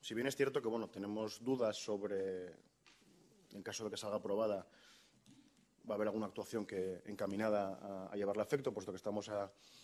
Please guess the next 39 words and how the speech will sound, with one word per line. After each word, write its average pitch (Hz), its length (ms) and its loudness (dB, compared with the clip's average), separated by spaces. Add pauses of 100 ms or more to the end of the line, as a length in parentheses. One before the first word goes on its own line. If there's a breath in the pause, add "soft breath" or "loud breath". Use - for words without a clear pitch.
(340 loud breath)
a - 100 -6
siete 117 220 2
meses 113 240 0
de 110 40 0
unas 110 200 0
elecciones 127 420 0
y - 20 -14
teniendo 104 220 2
en 101 60 0
cuenta 107 400 2 (520 loud breath)
que 110 120 0
este 107 160 -2
gobierno 113 400 2
no 104 80 2
es 104 80 -2
capaz 110 240 0
de 110 60 -8
ejecutar 110 360 -4
las 95 180 -4
obras 104 240 0
que - 80 -6
él 107 60 -2
mismo 104 260 -2
quiere 107 180 2
hacer, 120 260 0 (180)
pues - 160 -14
cuanto 95 260 -6
menos 104 280 -4
para 104 240 -2
poder 98 160 0
llevar 104 180 4
a 98 60 0
cabo 107 240 0
las 98 180 0
que 92 300 -4
en 92 80 -4
un 104 80 0
pleno 107 340 -2
les, 98 420 -2